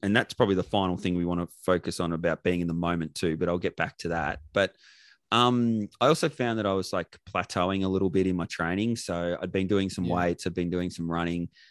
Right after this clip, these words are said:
Speaker 1: and just hadn't really seen the changes. And my diet started turning a bit bad again. And, you know, uh, all, all the stuff that you just sort of go into a bad mode. So I set myself that sort of three-week challenge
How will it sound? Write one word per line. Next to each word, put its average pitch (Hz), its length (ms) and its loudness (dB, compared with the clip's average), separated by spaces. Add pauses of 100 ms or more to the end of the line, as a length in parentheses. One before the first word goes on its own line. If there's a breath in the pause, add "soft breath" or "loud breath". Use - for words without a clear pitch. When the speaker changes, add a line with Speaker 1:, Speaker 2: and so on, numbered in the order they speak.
(140 soft breath)
Speaker 1:
and 95 160 -2
just 117 140 0
hadn't 95 320 -2
really 90 240 2
seen 87 640 -2
the - 80 -6
changes. 90 560 -2
And 98 220 -6
my 95 100 0
diet 101 380 0
started 87 320 -2
turning 87 380 -4 (100)
a - 40 -14
bit - 180 -4 (120)
bad 87 320 -4
again. 87 500 -2
And, 80 240 -6
you 92 60 -4
know, 95 160 -4
uh, 98 240 2
all, 107 160 4
all 120 220 6
the 120 80 6
stuff - 340 -4
that 85 140 -4
you 98 80 -4
just 110 180 -4
sort 104 120 -2
of 92 80 -4 (200)
go 98 220 2
into 95 300 -2
a 87 40 0
bad 87 300 -4
mode. 95 240 -6
So 131 100 -2
I 131 40 2
set 185 220 -4
myself 113 360 0
that 92 200 -2
sort 95 140 -2
of 85 100 0
three-week 95 460 2
challenge 87 540 -2